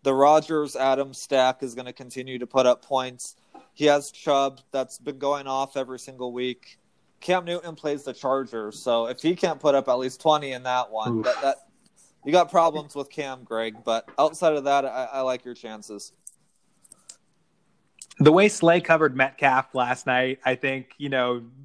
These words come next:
Speaker 2: Adams is in for a tough Sunday next week. I think that's
Speaker 1: <laughs>
Speaker 2: gonna be tough for him to,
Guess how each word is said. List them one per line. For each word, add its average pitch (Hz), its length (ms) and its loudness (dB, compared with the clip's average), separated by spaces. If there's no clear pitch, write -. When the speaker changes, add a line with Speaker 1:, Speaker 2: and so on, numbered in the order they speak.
Speaker 2:
Adams 156 340 4
is 135 120 -16
in 156 120 0
for 143 160 -2
a 135 60 -2
tough 127 320 -2
Sunday 120 400 -4
next 123 320 -10
week. 127 280 -6
I - 40 -12
think 139 160 2
that's 127 200 -4
Speaker 1:
<laughs> 156 540 -6
Speaker 2:
gonna 170 160 -2
be 160 140 2
tough 143 240 4
for 131 140 -6
him 135 180 -6
to, 127 180 -2